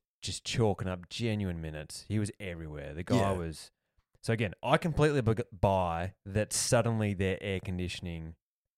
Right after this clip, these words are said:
Speaker 1: didn't work and it was all, they just turned it off.
Speaker 2: But that's the beauty of conspiracy theories. We love to think that somewhere in a room, a bunch of people, like stadium management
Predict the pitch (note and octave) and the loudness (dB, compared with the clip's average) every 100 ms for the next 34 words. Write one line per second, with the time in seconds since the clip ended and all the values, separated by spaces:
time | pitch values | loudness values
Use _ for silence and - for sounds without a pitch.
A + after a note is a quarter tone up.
0 | _ _ - G2 G#2+ G2 F2+ F2 E2 D#2+ | _ _ -12 -2 0 0 -2 -2 -4 -4
1 | F2 E2+ E2+ E2 D#2 - - E2 D2+ - | -8 -8 -6 -6 -8 -10 -10 -8 -8 -12
2 | - _ _ _ F2 E2+ - - - - | -18 _ _ _ -8 -8 -10 -14 -14 -8
3 | - F#2+ D3 - B2 F#2+ G2+ F#2 E2+ - | -4 0 0 0 -2 0 0 2 0 -4
4 | E2 - F2 F#2 - D2 C#2+ C#2 C#2+ F2+ | -8 -6 -2 -2 -4 -6 -6 -6 -4 0
5 | F#2+ F#2+ G2 B2+ - A#2 - D#2+ E2+ - | 0 2 2 0 2 0 0 -2 -2 -2
6 | - F#2+ - - F2+ F2+ F2+ E2+ C#2+ C#2 | -2 -2 -2 -2 0 2 2 2 0 -2
7 | C#2+ F#2 C3 - - D#2+ E2+ F2+ F2+ - | 0 2 0 -2 -8 -4 -2 -2 -4 -2
8 | F2 E2+ A2 D3 C3 F2 D2+ - - - | -4 -2 -2 -2 -6 -6 -4 -2 0 2
9 | F2+ E2+ F2 D#2 D2+ D2+ D#2 F2 F3+ B2+ | 2 2 0 -2 -2 -4 0 0 0 0
10 | D#3 | -2